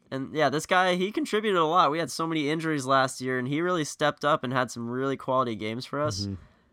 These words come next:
Speaker 1: He'll probably be in a similar, similar role this year. I mean, we, we just have a bunch of decent players to, like, average players, and he's just one of 'em. So once the injuries start piling up, he'll, he'll start getting more minutes.
Speaker 2: <laughs>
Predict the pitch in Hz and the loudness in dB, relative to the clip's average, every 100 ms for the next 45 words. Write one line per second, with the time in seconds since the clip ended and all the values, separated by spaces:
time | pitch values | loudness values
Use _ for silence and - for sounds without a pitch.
0 | _ 160 - 202 226 170 185 170 - 170 | _ -2 6 10 10 8 6 4 0 2
1 | 165 160 151 143 - - 175 175 160 147 | 6 8 6 4 -2 -4 0 4 4 4
2 | 131 135 131 120 127 - 110 107 110 110 | 4 2 0 -2 -4 -4 -2 -2 -2 -4
3 | 107 113 - _ - _ 147 175 196 190 | -4 -8 -10 _ -20 _ -2 0 4 4
4 | 180 160 165 185 143 135 139 - 156 - | 6 6 6 4 -2 -2 -2 -4 -8 -4
5 | 156 147 113 107 - - _ _ - 120 | -2 0 -2 -4 -10 -14 _ _ -4 -2
6 | 120 92 123 120 110 - 120 113 101 - | 0 2 2 0 -6 -4 -2 -2 -4 -8
7 | 110 107 117 104 120 117 113 110 98 101 | -8 -6 -6 -6 -10 -6 -4 -2 -2 -6
8 | 101 - 101 101 - _ _ _ _ - | -6 -8 -6 -6 -6 _ _ _ _ -2
9 | 165 165 170 160 160 - 160 151 156 147 | 0 2 0 0 -2 2 2 4 6 6
10 | 147 139 139 131 135 120 139 127 117 123 | 6 4 0 0 -4 -4 -6 -6 -4 -4
11 | 110 - 101 135 98 98 151 - - - | -4 -6 -6 -4 -4 -4 -4 -4 -10 -10
12 | _ _ | _ _